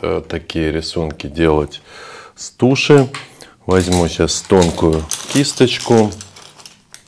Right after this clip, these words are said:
Вот возьму щас тонкую кисть и начну делать тушевый рисунок, как бы, в первую очередь. Но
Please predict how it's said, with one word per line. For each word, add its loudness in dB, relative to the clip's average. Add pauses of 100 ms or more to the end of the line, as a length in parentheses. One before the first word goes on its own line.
(1500)
Вот -14
возьму -14
щас -14
тонкую -6
кисть -4 (100)
и -2 (680)
начну -2
делать -2
тушевый -6
рисунок, -4
как -12
бы, -8
в -20
первую -4
очередь. -12
Но 0